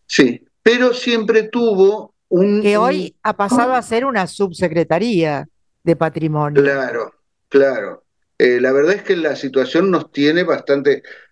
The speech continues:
Speaker 1: degradados ya por, por
Speaker 2: ¿Y
Speaker 1: el lugar
Speaker 2: ahora
Speaker 1: que
Speaker 2: de
Speaker 1: está
Speaker 2: quién
Speaker 1: ocupando
Speaker 2: pasan a
Speaker 1: Cultura.
Speaker 2: depender?
Speaker 1: Y nosotros todavía no sabemos. Se
Speaker 2: Ah.
Speaker 1: supone que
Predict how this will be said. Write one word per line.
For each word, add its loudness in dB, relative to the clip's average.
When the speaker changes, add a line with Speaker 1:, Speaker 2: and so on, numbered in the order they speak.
Speaker 1:
degradados 0
ya -2
por, 0
por 2
Speaker 2:
¿Y 4
Speaker 1:
el 2
lugar 0
Speaker 2:
ahora 0
Speaker 1:
que -4
Speaker 2:
de -2
Speaker 1:
está -6
Speaker 2:
quién 0
Speaker 1:
ocupando 0
Speaker 2:
pasan -2
a -2
Speaker 1:
Cultura. 0
Speaker 2:
depender? -4
Speaker 1:
Y 0
nosotros 2
todavía 0
no -8
sabemos. -4
Se 2
Speaker 2:
Ah. 0
Speaker 1:
supone -2
que -2